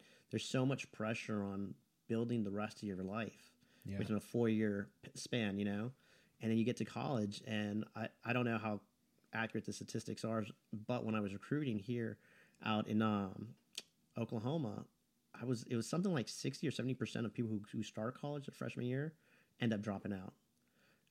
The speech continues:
Speaker 1: And then
Speaker 2: That's a huge number,
Speaker 1: I
Speaker 2: but
Speaker 1: know.
Speaker 2: I'm not entirely surprised.
Speaker 1: Yeah. So it's, you know, we're, we're, a lot of people are forced, a lot of Americans are forced to go to college.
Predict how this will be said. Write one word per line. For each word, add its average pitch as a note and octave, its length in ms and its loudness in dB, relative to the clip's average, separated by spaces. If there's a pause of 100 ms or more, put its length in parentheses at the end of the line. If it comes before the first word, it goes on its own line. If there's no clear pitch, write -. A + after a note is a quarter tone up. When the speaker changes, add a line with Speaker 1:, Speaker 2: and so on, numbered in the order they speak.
(140)
Speaker 1:
And A2 180 4
then G#2+ 280 4
Speaker 2:
That's G#2+ 180 2
a E3 40 6
huge E3 300 6
number, B2 320 8
Speaker 1:
I B2 120 10
Speaker 2:
but A#2 60 8
Speaker 1:
know. A2+ 120 8
Speaker 2:
I'm A2 160 8
not D3 260 4
entirely A#2+ 400 2
surprised. - 520 -6
Speaker 1:
Yeah. G2+ 320 2 (240)
So C#3 420 4
it's, - 360 0 (340)
you C3+ 80 4
know, D#3 100 8
we're, D3 200 8
we're, B2 380 4
a - 100 -2
lot A#2+ 200 2
of B2+ 80 0
people B2 260 0
are G2+ 60 -2
forced, G#2+ 480 -2
a A#2 60 -2
lot C3+ 140 2
of C3 80 0
Americans G#2+ 360 0
are G#2 60 -4
forced A2 240 -4
to G#2 60 -4
go G#2 120 -2
to G2+ 80 -4
college. G2 560 -8